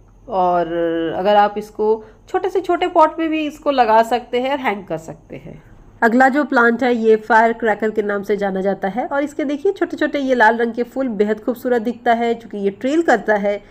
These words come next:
तो इसको भी आप बहुत आसानी से कटिंग से लगा सकते हैं फ्रेंड्स। तो आप इसको ज़रूर अपने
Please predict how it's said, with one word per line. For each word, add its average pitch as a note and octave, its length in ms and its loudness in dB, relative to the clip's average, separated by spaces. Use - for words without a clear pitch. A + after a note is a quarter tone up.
तो D4+ 60 0
इसको D#4+ 220 2
भी E4+ 140 6
आप D#4 320 4
बहुत C4 320 2
आसानी A#3+ 340 2
से A#3+ 180 0
कटिंग A#3+ 420 0
से D4+ 220 4
लगा G3 280 4
सकते A3+ 320 -4
हैं A#3 60 0
फ्रेंड्स। B3+ 520 -4
तो G3 360 2
आप G3 600 0
इसको G#3 260 -4
ज़रूर A3+ 300 4
अपने A#3+ 260 2